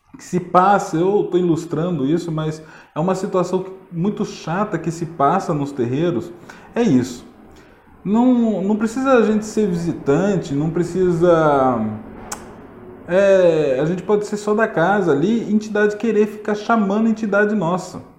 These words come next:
sabe? A entidade de uma pessoa mais velha, ou que se julga, ou,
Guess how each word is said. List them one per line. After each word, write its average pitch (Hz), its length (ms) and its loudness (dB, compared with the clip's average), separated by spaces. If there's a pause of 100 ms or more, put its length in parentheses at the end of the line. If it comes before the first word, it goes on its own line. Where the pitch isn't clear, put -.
(420)
sabe? 147 520 -2
A 120 60 -4
entidade 151 480 0
de 143 80 -6
uma 143 100 -4
pessoa 143 280 -2
mais 131 200 0
velha, 127 280 2
ou 143 220 4
que - 80 -10
se 147 140 0
julga, 131 380 2
ou, 107 420 2